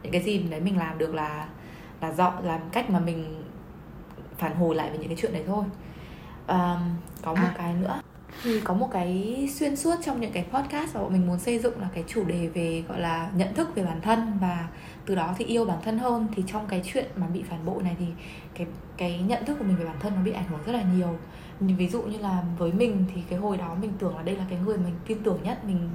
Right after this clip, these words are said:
Speaker 1: biết người ta năm, sáu năm rồi và mình lại còn định, kiểu, xây dựng cả một cái cuộc đời về sau với người ta nữa. Nhưng mà hóa ra là cái mối quan hệ của mình nó không hề là như mình nghĩ. Mình cứ tưởng là mối quan hệ mình hạnh phúc và các thứ, nhưng mà người ta đã ngủ với người khác trong vòng một năm liền trong mối quan hệ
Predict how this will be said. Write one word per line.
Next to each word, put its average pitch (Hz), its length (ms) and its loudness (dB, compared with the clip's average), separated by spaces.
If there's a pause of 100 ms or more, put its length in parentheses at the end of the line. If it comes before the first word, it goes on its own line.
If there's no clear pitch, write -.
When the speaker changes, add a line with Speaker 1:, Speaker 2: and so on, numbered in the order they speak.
(100)
Speaker 1:
biết 269 220 0
người - 120 0
ta 196 80 0
năm, 220 200 -2
sáu 175 260 -4
năm 208 140 2 (120)
rồi 170 240 0 (460)
và 180 80 2
mình 175 160 4
lại 170 120 -2
còn 170 200 0
định, 196 220 2
kiểu, 180 160 -2
xây 208 300 0
dựng - 100 -6 (140)
cả 160 140 -6
một 160 160 -8
cái 185 160 -6
cuộc 214 160 4
đời 180 180 0
về 175 140 -2
sau 196 220 -2
với 185 120 4
người 202 80 2
ta 202 120 2
nữa. 202 320 -2
Nhưng 233 100 -4
mà 190 100 2 (400)
hóa 180 160 2
ra 226 160 4
là 196 120 0
cái 180 100 0
mối 170 120 2
quan 208 100 0
hệ 226 60 0
của 175 100 -4
mình 170 160 -2
nó 175 80 -4
không 226 180 0
hề 202 180 0
là 180 80 0
như 190 120 2
mình 185 200 4
nghĩ. 247 300 0
Mình 190 100 0
cứ 208 80 0
tưởng 208 240 0
là 160 220 -4
mối 160 100 -4
quan 208 80 -2
hệ 220 60 -4
mình 180 140 0
hạnh 185 240 2
phúc 302 120 -4 (140)
và 196 120 -4
các 220 120 -4
thứ, 190 200 0
nhưng 220 120 2
mà 202 100 2 (500)
người 190 100 2
ta 202 480 2
đã 233 480 0
ngủ 180 140 2
với 139 100 0
người 202 160 2
khác 247 200 -2
trong 214 120 -2
vòng 185 180 0
một 170 160 2
năm 220 200 4
liền 208 220 4 (260)
trong 196 120 0
mối 180 120 4
quan 208 120 -2
hệ 220 80 -2